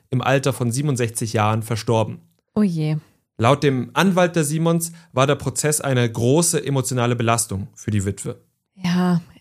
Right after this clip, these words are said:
Speaker 2: ist sicherlich verständlich, aber irgendwie auch ein bisschen bitter, dass das dann so quasi der Lebensabend, wie man so schön sagt, ist, dass man halt so emotional belastet und vielleicht auch so ein bisschen verbittert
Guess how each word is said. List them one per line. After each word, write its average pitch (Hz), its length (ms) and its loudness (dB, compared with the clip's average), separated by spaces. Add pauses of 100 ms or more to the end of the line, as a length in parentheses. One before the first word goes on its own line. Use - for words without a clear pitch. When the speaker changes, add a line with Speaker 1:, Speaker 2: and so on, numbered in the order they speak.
(520)
Speaker 2:
ist - 300 0
sicherlich 208 480 4
verständlich, 233 680 2
aber 202 200 4
irgendwie 214 480 4 (800)
auch 196 160 6
ein 208 120 6
bisschen 202 320 4
bitter, 240 500 2 (720)
dass 202 300 2
das 202 220 2
dann 202 280 6
so 196 440 8 (400)
quasi 180 380 4
der 170 180 8
Lebensabend, 175 960 6
wie 180 80 6
man 175 140 8
so 175 100 4
schön 175 240 6
sagt, 170 300 4
ist, - 260 2
dass 180 120 0
man 185 220 6
halt 175 260 6
so 175 340 6 (400)
emotional 190 580 8
belastet 185 600 6
und 175 120 6
vielleicht 185 240 4
auch 185 80 2
so 175 100 2
ein 190 60 6
bisschen 185 240 2
verbittert 196 760 2